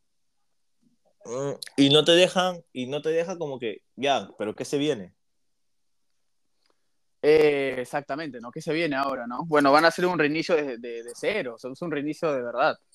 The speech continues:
Speaker 2: No creo que vuelvan a usar a Ezra Miller, lo veo difícil.
Speaker 1: A mí me gustó, o sea, yo creo que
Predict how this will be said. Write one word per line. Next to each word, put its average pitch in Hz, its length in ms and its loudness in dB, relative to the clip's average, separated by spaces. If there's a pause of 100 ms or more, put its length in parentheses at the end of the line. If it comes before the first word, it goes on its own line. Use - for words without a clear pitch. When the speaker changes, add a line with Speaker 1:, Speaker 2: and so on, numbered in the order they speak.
(580)
Speaker 2:
No 170 140 -4
creo 185 160 2
que 151 80 0
vuelvan 151 280 2
a 135 40 -4
usar 139 180 -4
a 135 60 0
Ezra 135 180 -6
Miller, 131 340 -4 (640)
lo 139 120 -8
veo - 100 -2
difícil. 131 460 -6 (1500)
Speaker 1:
A 127 80 -2
mí 170 140 6
me 254 80 2
gustó, 151 380 4
o 110 60 0
sea, 104 200 -10
yo 147 140 0
creo 208 160 2
que 143 200 -4